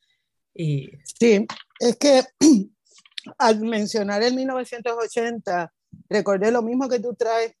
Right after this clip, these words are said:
Speaker 2: ¿verdad? Ese contexto histórico. Nosotras las dos esta-, eh, estábamos entrando a la yupi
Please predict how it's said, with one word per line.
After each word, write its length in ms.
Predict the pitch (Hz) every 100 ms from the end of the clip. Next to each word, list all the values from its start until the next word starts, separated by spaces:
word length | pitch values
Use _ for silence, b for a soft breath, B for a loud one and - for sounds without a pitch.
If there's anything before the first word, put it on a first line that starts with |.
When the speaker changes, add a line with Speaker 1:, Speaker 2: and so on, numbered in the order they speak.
| _ -
Speaker 2:
¿verdad? 280 | 190 196 226
Ese 220 | 175 220
contexto 540 | 220 220 220 - 220
histórico. 840 | 202 185 - 214 226 180 185 170 - _ _ _
Nosotras 420 | 208 185 185 220
las 220 | 254 233
dos 380 | 175 208 247 226
esta-, 300 | 214 - 190 -
eh, 160 | 202
estábamos 440 | 180 190 190 220 233
entrando 560 | 208 208 220 220 208 -
a 140 | 202
la 160 | 190 196
yupi 500 | 220 277 214 214